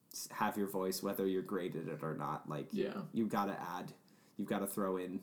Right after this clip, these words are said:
Speaker 1: your name in, on this. You've gotta, to be a part of this conversation.
Speaker 2: Yeah, I've been thinking about, a lot about that lately, too, just because, obviously, the election being what it was. And just feeling like, like, I voted, and that, and that was good. You know, you should
Speaker 1: Mm-hmm.
Speaker 2: vote,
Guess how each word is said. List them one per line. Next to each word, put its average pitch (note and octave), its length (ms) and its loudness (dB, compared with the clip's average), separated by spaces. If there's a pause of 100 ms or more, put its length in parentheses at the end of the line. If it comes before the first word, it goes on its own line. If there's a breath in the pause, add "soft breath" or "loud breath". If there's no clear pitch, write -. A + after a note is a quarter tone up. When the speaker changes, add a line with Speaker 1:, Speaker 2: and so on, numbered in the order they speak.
(120)
Speaker 1:
your F#2+ 180 -2
name E2+ 240 -6
in, - 220 -8
on - 180 -6
this. D#2 220 -6
You've D2+ 100 -6
gotta, D#2 280 -4 (840 loud breath)
to A2+ 80 2
be G2 120 4
a F2 40 0
part D#2+ 240 -2
of D#2+ 80 -8
this D#2+ 160 -4
conversation. - 720 -6 (160)
Speaker 2:
Yeah, F#3+ 400 8 (200 loud breath)
I've G#3+ 100 8
been C4 100 10
thinking G#3 240 10
about, E3+ 320 4
a F#3 80 2
lot D#3+ 200 4
about D#3 180 4
that - 240 -2
lately, F3+ 260 2
too, D#3 500 6 (160)
just G3+ 200 4
because, C#3+ 500 8
obviously, D#3+ 400 2
the F3+ 60 0
election F3 480 0
being D#3+ 500 0 (180)
what G3+ 140 0
it G3+ 120 -2
was. G3+ 480 0 (580 soft breath)
And C#4 100 8
just A#3 220 8
feeling G3 300 8
like, D3 460 2 (500)
like, F#3 140 6
I F#3 80 10
voted, D3+ 320 4 (120)
and E3+ 100 2
that, - 160 -2
and F3 100 4
that F3 80 6
was D#3 120 2
good. D#3+ 280 0
You F#3+ 120 4
know, E3 40 2
you E3 80 2
should D#3+ 180 0
Speaker 1:
Mm-hmm. D#3 60 6 (100)
Speaker 2:
vote, G#3 100 2